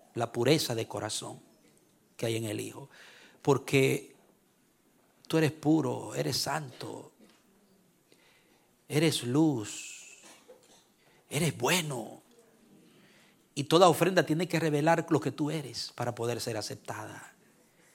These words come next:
Tiene que haber bondad en una ofrenda. Tiene que haber, Padre, pureza,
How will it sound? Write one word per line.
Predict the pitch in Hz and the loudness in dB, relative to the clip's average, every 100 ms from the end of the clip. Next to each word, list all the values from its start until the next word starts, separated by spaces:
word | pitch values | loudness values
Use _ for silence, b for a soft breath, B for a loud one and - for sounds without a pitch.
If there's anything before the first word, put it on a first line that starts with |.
| b | b
Tiene | 151 160 156 | -4 -2 2
que | 143 | 2
haber | 131 151 | 4 4
bondad | 139 127 113 - 131 | 2 0 2 2 0
en | 110 113 | -6 -6
una | 117 | -6
ofrenda. | 104 104 104 117 113 - b b b b b b b b _ - | -6 -10 -14 -14 -16 -16 b b b b b b b b _ -2
Tiene | 156 160 160 | 2 4 4
que | 147 | 4
haber, | 143 160 160 139 - b b b b - | 6 6 6 2 -6 b b b b -4
Padre, | 139 165 147 131 110 - _ b b b b b b _ _ _ _ _ - | -2 0 0 -2 -6 -12 _ b b b b b b _ _ _ _ _ -2
pureza, | 143 139 180 - - 113 104 - | 4 6 8 6 4 2 -4 -10